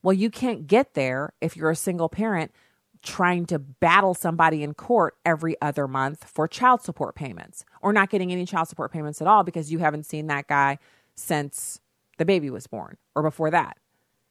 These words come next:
Nobody wants to tell the truth. It's as if telling the truth is some kind of offensive act when most people would say,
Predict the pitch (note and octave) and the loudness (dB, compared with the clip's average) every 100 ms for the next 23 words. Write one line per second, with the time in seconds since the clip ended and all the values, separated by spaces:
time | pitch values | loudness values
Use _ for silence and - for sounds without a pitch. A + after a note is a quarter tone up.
0 | _ _ _ _ _ _ _ _ F#3 A#3+ | _ _ _ _ _ _ _ _ 2 2
1 | C#4 B3+ B3 A#3+ G#3+ F#3+ B3 F#3+ - - | 4 2 0 0 0 0 0 0 -2 -16
2 | _ _ - G3 A#3+ G#3+ B3 - - A#3+ | _ _ -4 0 2 2 0 -2 -4 -2
3 | B3 A3 G3 - B3+ F#3+ - - G3+ F#3+ | 0 -2 -6 -4 -2 -2 -6 -6 -4 -4
4 | F#3+ F3+ E3 - D#3 - G#3 G#3 - D#3+ | -4 -4 -4 -6 -8 -2 -2 0 -2 -6
5 | - G#3 E3+ D3 - _ _ _ - F#3+ | -2 0 0 -2 -10 _ _ _ -4 -2
6 | F#3 F3+ F3+ _ _ - D#3+ A#3 A#4 - | 0 -2 -8 _ _ -8 2 4 4 0
7 | G3+ F3 E3+ E3+ - B3+ G3+ E3 | -2 0 -2 -2 0 2 2 0